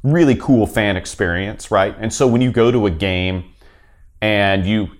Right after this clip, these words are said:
have the fan experience, I remember going to Tennessee, Alabama, Neyland Stadium, and you get a hundred and seven thousand people singing Rocky Top, and you're just like, "This is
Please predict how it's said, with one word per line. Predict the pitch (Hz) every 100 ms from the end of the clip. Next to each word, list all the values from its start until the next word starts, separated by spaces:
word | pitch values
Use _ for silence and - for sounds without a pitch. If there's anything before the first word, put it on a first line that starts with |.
| -
have | 107 107
the | 101
fan | - 104 95
experience, | - - 104 98 98 82 -
I | 117
remember | 104 104 95 98 92 92
going | 110 104 95 87
to | 104 98 92 90 90 - -
Tennessee, | - 127 - 127 110
Alabama, | 98 98 92 92 95 95
Neyland | 92 104 101 98
Stadium, | - 107 101 95
and | 95
you | 95
get | 104
a |
hundred | 92 110 98
and | 90
seven | - 113 98
thousand | 90 95 87 87
people | 98 - 92
singing | - 95 82
Rocky | 87 85 98
Top, | 85 92 85 82
and | 85 82
you're |
just | 85 92 -
like, | 78 - -
"This | 117 95 95
is | 87 -